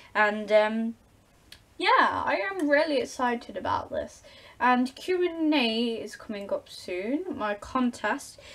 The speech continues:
By the way, if you haven't, Tom, you're entering my contest, please comment down below if you are.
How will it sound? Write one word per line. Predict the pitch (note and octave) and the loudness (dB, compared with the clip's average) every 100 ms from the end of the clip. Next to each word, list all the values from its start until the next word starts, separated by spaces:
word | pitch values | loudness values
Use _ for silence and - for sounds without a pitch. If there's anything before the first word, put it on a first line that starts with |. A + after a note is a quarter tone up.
| - | -6
By | B3+ C4+ C4+ | 4 6 6
the | |
way, | C4 C4 B3+ | 4 2 0
if | - | -2
you | B3 | -6
haven't, | - C#4+ D4 C#4+ B3 - - - | 0 0 4 2 2 -6 -18 -16
Tom, | - B3 A#3 | -6 0 2
you're | A3+ G#3+ | 2 0
entering | G#3+ G#3 A3 F#3 | -4 -4 -8 -4
my | F3+ | -4
contest, | F#3 - B3 B3+ B3 - | -4 -4 -4 -4 -8 -8
please | - A#3 A#3 B3 B3 B3 A#3 A3 - | -12 -6 0 2 2 2 0 -2 -10
comment | - A3+ A3 - - - | -10 -6 -6 -8 -14 -16
down | G3 E3+ F3 | -10 -8 -8
below | E3+ E3 D#3+ E3 F#3 A#3+ | -8 -8 -8 -4 -4 -4
if | - - | -8 -14
you | F3 - | -18 -16
are. | F#3 G3+ C4 G4+ | -4 0 0 -2